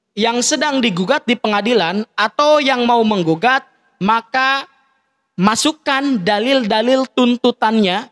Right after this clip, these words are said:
ya. Tadi ada nafkah idah, nafkah mut'ah, dan nafkah madiyah. Nah, terlepas dari itu juga ada hak-hak anak yang perlu dipenuhi oleh suami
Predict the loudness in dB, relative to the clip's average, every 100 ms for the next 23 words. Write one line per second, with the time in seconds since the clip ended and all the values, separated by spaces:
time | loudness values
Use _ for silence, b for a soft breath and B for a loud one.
0 | -6 -2 -2 -4 -6 -4 -2 -2 -2 -2
1 | -2 -2 -4 -2 -2 0 -2 -4 _ _
2 | -4 -4 -2 -2 0 0 -2 -2 -2 0
3 | -4 _ _ -4 -2 0 -2 -2 -4 -2
4 | -2 -2 -2 0 -2 -2 -8 _ _ _
5 | _ _ -8 -2 -2 0 -2 0 0 0
6 | 0 0 2 0 -2 -4 -2 -4 -4 -6
7 | -6 -8 -6 -4 -2 -2 -6 _ _ _
8 | -6 -2 -2 -2 -2 0 0 0 2 4
9 | 2 2 -2 -2 -2 -2 0 0